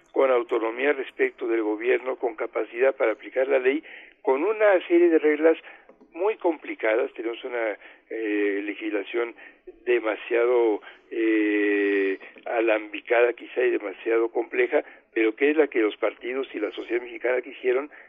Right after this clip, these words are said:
Eso yo creo que es lo que, eh, hay que defender y por eso, eh, cerca de dos mil cuatrocientas personas y muchas más, porque ya hay muchas expresiones de simpatía con este documento,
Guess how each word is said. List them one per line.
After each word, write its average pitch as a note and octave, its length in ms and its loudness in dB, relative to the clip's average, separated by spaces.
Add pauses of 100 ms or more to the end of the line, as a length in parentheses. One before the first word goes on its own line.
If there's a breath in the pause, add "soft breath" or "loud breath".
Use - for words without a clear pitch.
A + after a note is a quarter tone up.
(160 loud breath)
Eso - 260 0
yo A#2 140 -4
creo A#2 140 -8
que B2 120 -2
es A#2 60 -2
lo A2+ 100 -4
que, G#2 100 -12
eh, G2 520 -4
hay A2 120 0
que A#2+ 120 0
defender B2 520 2 (320 loud breath)
y D#3 100 -2
por D3 220 4
eso, D3 380 4 (260 loud breath)
eh, G2+ 280 -4
cerca B2+ 280 2
de A#2 140 4
dos G2+ 220 0
mil A#2 260 -6
cuatrocientas A#2 640 -4
personas C3 500 -4
y E3+ 140 -2
muchas E3 320 -2
más, A#2+ 160 -4
porque A2+ 280 -10
ya A#2 100 0
hay A#2+ 60 2
muchas A#2 360 -6 (340 loud breath)
expresiones A2+ 600 -6
de - 60 -16
simpatía A2 360 -6
con A2+ 160 -2
este A2+ 200 -6
documento, B2+ 600 -2